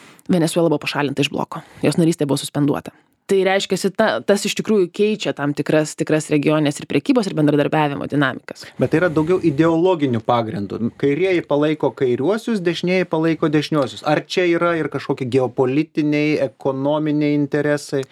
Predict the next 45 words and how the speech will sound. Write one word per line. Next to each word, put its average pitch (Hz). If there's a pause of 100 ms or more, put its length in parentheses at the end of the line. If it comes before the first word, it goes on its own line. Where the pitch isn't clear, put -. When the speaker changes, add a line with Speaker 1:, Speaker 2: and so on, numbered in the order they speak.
(200)
Speaker 1:
Čia 294
labiau 285
yra, 277
e, -
negalima 277
sakyt, 285
kad 262
tai 262
yra 254
tiesiog 226
ideologija, 180
nes -
kairieji 247 (100)
skirtingai 214
nuo, 180 (180)
kairieji 262
ir 240
dešinieji 233
turi 196
skirtingus 202
modelius, 180
kokius, -
pagal 170
kuriuos 170
nori 151
sutvarkyti 151
regioną. 123
Tai 139
yra 135
skirtingai 165
matomas 143
jav 226
vaidmuo, 196 (100)
laisvosios 170
Speaker 2:
Kokie 165
tie -
Speaker 1:
prekybos. 131
Speaker 2:
modeliai, 117
jo 110
galbūt 107
detalių 107
biškį? -
Speaker 1:
A, 190
kairieji 277
mato 247